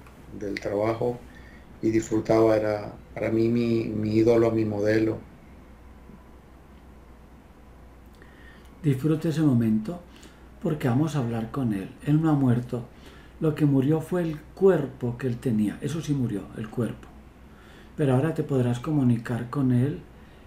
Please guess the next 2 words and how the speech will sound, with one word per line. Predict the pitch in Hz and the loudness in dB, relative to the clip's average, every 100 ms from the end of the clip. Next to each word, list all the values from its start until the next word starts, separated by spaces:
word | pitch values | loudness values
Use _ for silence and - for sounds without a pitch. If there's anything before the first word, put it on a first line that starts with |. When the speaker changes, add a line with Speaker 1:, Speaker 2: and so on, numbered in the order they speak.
| - | -4
Speaker 2:
espiritualmente, | 147 123 - 131 127 127 151 185 - - - 131 139 139 127 123 - 113 - - - - - - - - - - - - - - - - | -4 -2 -2 0 -2 -2 -2 -2 -6 -12 -2 2 4 4 0 -2 -2 -4 -4 -16 -20 -20 -20 -20 -20 -20 -20 -20 -20 -20 -20 -20 -20 -2
intuitivamente, | 156 151 147 147 139 - 180 170 180 - - - - - - 135 135 139 143 147 127 131 120 | 4 4 4 0 0 0 0 0 -6 -8 -20 -20 -20 -20 -6 -2 2 4 4 2 -2 -2 -2